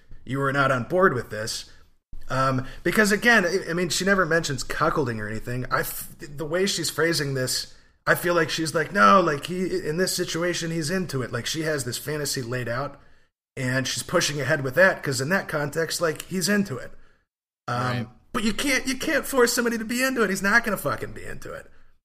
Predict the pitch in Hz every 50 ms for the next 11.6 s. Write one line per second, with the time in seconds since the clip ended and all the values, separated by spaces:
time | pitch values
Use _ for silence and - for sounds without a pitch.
0 | _ _ _ _ _ _ - - - 165 165 160 156 147 143 - - - - -
1 | - - 151 165 190 202 202 180 143 190 196 185 185 165 165 170 180 170 160 143
2 | - - 160 165 165 156 139 139 127 - - - 156 143 143 127 131 156 160 165
3 | 151 - - - - - _ _ _ _ _ - 135 - - 175 180 175 160 151
4 | 135 117 - - 185 196 - - - 120 110 120 135 - - - - - _ _
5 | _ _ _ _ _ _ - 120 127 131 135 143 139 - - 135 - - 175 156
6 | - - 175 175 - 147 135 131 170 175 160 143 131 120 117 - - - - -
7 | - 139 180 185 226 190 156 117 104 - - 196 220 202 139 120 - - 135 120
8 | - 117 104 110 123 127 160 180 165 139 117 104 - 120 127 131 139 143 135 -
9 | 165 170 175 147 - - - _ - - - 135 147 156 165 170 165 143 151 196
10 | 202 202 190 139 - - - 151 156 - 180 180 156 - 143 120 113 107 107 107
11 | 107 98 98 - 101 107 120 135 151 156 -